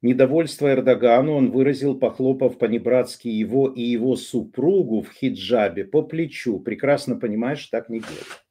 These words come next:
План, конечно, будет постепенно осуществляться. Слишком много заинтересованных лиц, но Эрдогану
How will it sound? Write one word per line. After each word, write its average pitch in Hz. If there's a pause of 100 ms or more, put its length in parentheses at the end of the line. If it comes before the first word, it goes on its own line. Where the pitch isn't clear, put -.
(720)
План, 180
конечно, 143
будет 131
постепенно 117
осуществляться. 131
Слишком 131
много 117
заинтересованных 101
лиц, 165
но 117
Эрдогану 131